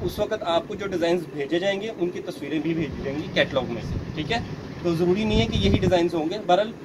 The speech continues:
हमारे पास जो वैरायटी होती है मैं आपको वो शो कर रहा हूँ। अगला डिज़ाइन ये देखिए, ठीक है, ये तिल्ला वर्क के साथ हम लोगों ने,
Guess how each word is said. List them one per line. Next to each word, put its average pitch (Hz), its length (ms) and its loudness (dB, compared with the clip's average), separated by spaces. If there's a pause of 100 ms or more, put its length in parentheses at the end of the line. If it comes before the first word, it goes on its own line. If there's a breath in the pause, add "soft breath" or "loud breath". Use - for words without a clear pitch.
(180)
हमारे 180 260 4
पास - 180 2
जो 208 160 0
वैरायटी 156 420 0
होती 170 340 -4
है 233 280 0
मैं 190 100 6
आपको 180 380 2
वो 196 160 0
शो 165 140 -2
कर 127 160 -6
रहा 98 120 -10
हूँ। - 560 -14
अगला 202 260 4
डिज़ाइन 214 300 0
ये 196 100 4
देखिए, 180 320 0 (360)
ठीक 170 120 0
है, 214 80 -4
ये 196 140 0
तिल्ला 196 300 2
वर्क 165 260 2
के 165 80 -2
साथ 160 240 -2
हम 143 120 -2
लोगों 143 200 2
ने, 170 120 4